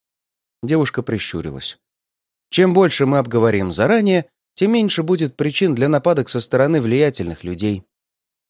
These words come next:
«О, а вот это уже интересно. Мне угрожают?»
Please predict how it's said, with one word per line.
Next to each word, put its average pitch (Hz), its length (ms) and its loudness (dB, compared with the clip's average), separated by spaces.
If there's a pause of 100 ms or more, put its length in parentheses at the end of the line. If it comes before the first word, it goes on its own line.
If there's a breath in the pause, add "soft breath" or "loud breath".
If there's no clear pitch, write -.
(580)
«О, 123 380 2
а 82 40 -4
вот 123 160 -4
это 196 160 -2
уже 151 180 2
интересно. 113 680 -2 (400)
Мне 90 240 -2
угрожают?» 127 760 -2